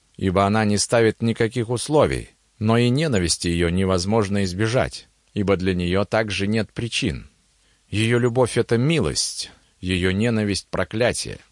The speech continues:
Причём тот, кому они предназначены, не в силах ничего изменить. От него это просто не зависит.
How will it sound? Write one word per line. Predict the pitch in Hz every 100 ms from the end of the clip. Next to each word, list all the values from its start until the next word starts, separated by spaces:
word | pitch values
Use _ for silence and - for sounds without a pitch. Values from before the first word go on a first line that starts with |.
| _ _ _
Причём | 127 127 135 104
тот, | 92 135 143 - -
кому | 120 113 110
они | 104
предназначены, | 90 104 85 85 73 113 147 - 65 58 - _ _ _ _
не | 90 101
в | 95
силах | - 143 131 -
ничего | 120 117 - 117 120
изменить. | 110 113 139 143 - - _ _ _ _ _
От | - -
него | 101 113 139
это | 117 113
просто | - 143 143 - 127
не | 120
зависит. | 98 90 73 - 50 -